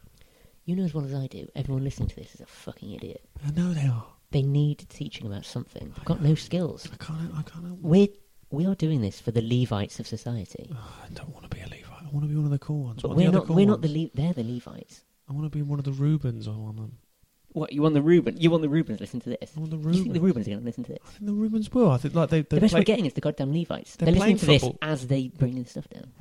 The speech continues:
Speaker 2: Okay.
Speaker 1: Okay? The Reubens are playing football. The Sime-, the Simeons are playing basketball. We're not, we're not getting Simeons, are they?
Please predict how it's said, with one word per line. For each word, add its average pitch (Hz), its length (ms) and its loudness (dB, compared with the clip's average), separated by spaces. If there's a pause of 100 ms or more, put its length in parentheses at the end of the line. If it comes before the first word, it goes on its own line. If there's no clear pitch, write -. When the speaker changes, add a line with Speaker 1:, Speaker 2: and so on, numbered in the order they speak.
(100)
Speaker 2:
Okay. 131 240 -6 (220)
Speaker 1:
Okay? 143 200 -8 (220)
The 131 80 2
Reubens 147 240 4
are 127 60 -4
playing 120 260 -4
football. - 400 -12 (1300)
The 151 80 2
Sime-, 156 400 4
the 131 80 4
Simeons 127 480 0
are 113 60 -2
playing 113 240 -2
basketball. - 560 -8 (640)
We're 131 80 2
not, 135 200 -2
we're 147 80 4
not 131 120 2
getting 120 180 -2
Simeons, 113 480 -4
are 120 60 -2
they? 76 180 -6